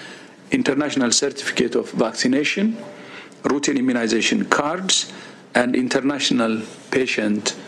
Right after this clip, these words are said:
summaries. W H O will continue to work with all regions to ensure that the network is accessible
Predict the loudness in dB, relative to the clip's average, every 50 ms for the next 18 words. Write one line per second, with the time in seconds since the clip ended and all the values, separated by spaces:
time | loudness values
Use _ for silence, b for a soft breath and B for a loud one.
0 | -20 -20 -10 -2 0 0 2 2 2 4 4 4 4 2 2 2 2 0 0 -2
1 | -4 B B B B B B B B B B B B B B B B B B B
2 | B B 0 0 2 2 2 2 2 2 2 0 2 2 0 0 0 -2 -2 0
3 | 0 0 2 2 2 2 0 0 0 0 0 0 -2 -2 0 0 0 0 -2 -2
4 | 0 0 2 2 2 0 2 2 0 0 2 2 2 2 4 4 2 2 2 0
5 | 0 B B B B B B B -2 2 2 2 4 2 2 2 2 0 0 2
6 | 0 0 0 0 0 0 0 0 -2 -4 -8 -8 -8 -8 -4 0 0 2 4 4
7 | 2 2 2 0 0 0 0 0 0 0 0 0 0 0 0 -2 -2 -2 -2 0
8 | 0 0 0 2 0 0 0 0 0 -2 -2